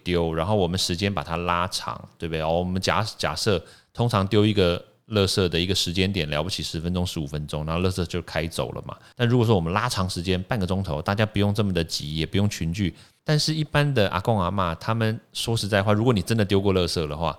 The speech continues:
你就会知道，他们即使我们九点钟垃圾车来，他八点五十就在那等啊，对不对？所以他们还是在那边群聚，还是在那边聊天啊。所以时间拉长，真的说实在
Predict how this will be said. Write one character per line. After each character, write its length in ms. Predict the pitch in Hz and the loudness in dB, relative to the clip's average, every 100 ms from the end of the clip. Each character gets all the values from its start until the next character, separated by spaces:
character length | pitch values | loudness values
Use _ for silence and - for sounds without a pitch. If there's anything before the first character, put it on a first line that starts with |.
| - | -6
你 80 | 117 | 0
就 100 | 156 | 2
会 80 | 165 | 2
知 160 | 151 | 2
道， 160 | 156 139 | 4 4
他 160 | 156 | 4
们 160 | 156 160 | 2 2
即 200 | - 127 | 2 2
使 220 | 156 120 95 | 2 2 2
我 120 | 92 | 4
们 220 | 98 110 - _ _ | 2 -2 -6 _ _
九 160 | 117 147 | 2 4
点 180 | 110 | 4
钟 160 | 98 120 | 4 4
垃 100 | 127 | 4
圾 160 | 120 113 | 4 2
车 200 | 120 110 | 2 2
来， 100 | 104 | 2
他 100 | 147 | 0
八 200 | 156 156 | 0 2
点 140 | 143 | 2
五 100 | 98 | 0
十 160 | - 92 | -2 -2
就 120 | 107 | 2
在 120 | 113 | 2
那 160 | 113 110 | 2 2
等 320 | - 73 67 | 0 -4 -2
啊， 420 | 76 76 76 85 - _ 101 _ | -2 0 -2 -6 -14 _ -20 _
对 100 | 107 | 2
不 60 | 104 | 6
对？ 260 | 101 82 - - - | 6 6 0 -20 -20
所 240 | _ - 151 | _ 4 4
以 60 | |
他 140 | 139 156 | 6 2
们 100 | 160 | 2
还 160 | 107 | 4
是 160 | 123 139 | 4 6
在 100 | 135 | 6
那 40 | |
边 120 | 120 117 | 6 4
群 220 | - 92 | 2 2
聚， 100 | 110 | 2
还 120 | 104 | 2
是 60 | 127 | 4
在 100 | 131 | 4
那 60 | |
边 120 | 127 | 6
聊 180 | 113 87 | 6 6
天 320 | 85 92 87 | 4 2 2
啊。 220 | 85 78 82 _ _ _ - | 0 -2 -6 _ _ _ -6
所 180 | - | 4
以 240 | 135 120 - _ _ _ _ | 4 4 0 _ _ _ _
时 220 | - - | -2 0
间 180 | 117 135 | 2 4
拉 120 | 131 | 4
长， 260 | 131 101 92 | 4 2 0
真 160 | 90 98 | 0 0
的 220 | 87 78 - _ _ - | 0 -2 -6 _ _ -6
说 160 | 101 | -2
实 100 | 90 | -2
在 240 | 87 85 | 0 0